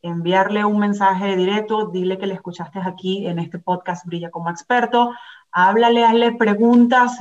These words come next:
dile que te envíe la información sobre su programa, eh, que allí él y su equipo, su esposa, te van a estar atendiendo. Y, Estefan, antes de cerrar, em, quiero aprovechar esta oportunidad porque creo que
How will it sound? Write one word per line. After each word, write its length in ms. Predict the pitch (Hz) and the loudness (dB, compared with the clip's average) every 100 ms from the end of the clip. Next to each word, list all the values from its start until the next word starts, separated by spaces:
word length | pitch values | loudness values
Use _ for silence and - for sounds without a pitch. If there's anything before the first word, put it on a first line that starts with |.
| 180 | -10
dile 420 | 175 185 190 208 208 | -6 -4 -2 -2 -4
que 180 | 196 185 | -6 -6
te 220 | 185 180 | -6 -4
envíe 340 | 175 175 196 | -4 -4 -2
la 80 | 196 | -2
información 540 | 202 196 175 170 185 | -4 -4 -6 -6 -8
sobre 220 | 180 196 190 | -8 -8 -8
su 140 | 190 | -8
programa, 680 | 170 170 196 214 226 226 - - _ _ _ | -6 -2 0 2 2 -2 -6 -20 _ _ _
eh, 460 | 185 180 170 165 160 - - | -8 -6 -4 -6 -10 -16 -8
que 140 | 190 | -2
allí 420 | 180 170 190 208 185 | -2 -2 -4 -4 -4
él 560 | 185 190 202 202 - | -2 0 0 -2 -8
y 200 | - 175 | -12 -10
su 180 | 175 - | -10 -14
equipo, 480 | 151 240 269 269 277 _ _ | -6 -4 0 -2 -2 _ _
su 220 | _ _ | _ _
esposa, 360 | - 185 180 214 | -6 -4 -4 -6
te 80 | |
van 180 | 180 156 | -6 -6
a 40 | 165 | -6
estar 380 | - 170 180 - | -2 -2 0 -2
atendiendo. 960 | 170 156 160 165 190 220 226 226 240 240 - - _ | -2 -4 -10 -6 -2 0 0 2 0 -2 -18 -20 _
Y, 460 | - 214 214 214 208 | -4 -2 -2 -2 -4
Estefan, 460 | - - 220 226 214 | -4 -6 -2 -2 -2
antes 320 | 208 202 208 | -2 -2 -2
de 120 | 202 | -2
cerrar, 600 | 202 202 202 220 233 233 254 - _ _ _ | -4 -6 -4 2 4 2 -2 -12 _ _ _
em, 340 | 214 208 202 - | -4 -2 -2 0
quiero 200 | 240 233 | 0 2
aprovechar 400 | 233 208 202 185 | 0 -2 -2 -4
esta 140 | 208 | -4
oportunidad 680 | 196 190 190 175 170 170 175 | -4 -4 -4 -4 -2 -2 -4
porque 360 | 175 175 175 170 | -12 -12 -14 -10
creo 260 | 185 185 | -6 -6
que 440 | 190 208 196 - | -4 -2 -2 -4